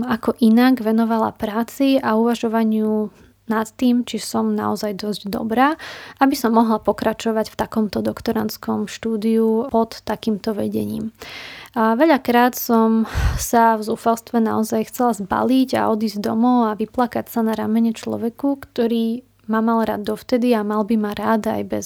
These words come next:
P H D titulu. Ale moja pravdepodobne geneticky zakódovaná potreba vždy dokončiť to, čo som začala,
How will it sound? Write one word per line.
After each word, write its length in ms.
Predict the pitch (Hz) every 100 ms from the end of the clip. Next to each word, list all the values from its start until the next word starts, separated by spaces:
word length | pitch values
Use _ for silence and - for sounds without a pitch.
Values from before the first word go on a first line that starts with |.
| -
P 240 | - - 220
H 160 | -
D 80 | 214 -
titulu. 500 | 208 - 220 233 233 - - - - - - - - _ _ -
Ale 160 | 226 240
moja 240 | 262 277
pravdepodobne 800 | 262 226 233 247 226 233 226 214 190
geneticky 720 | 214 226 226 233 - - 240
zakódovaná 800 | 226 220 - 247 240 240 240 247
potreba 560 | 240 226 - 233 233 226 226 -
vždy 480 | 202 - - 254
dokončiť 560 | 220 214 240 226 233 -
to, 80 | 214
čo 160 | 240
som 160 | 226 240
začala, 560 | 202 - - 247 269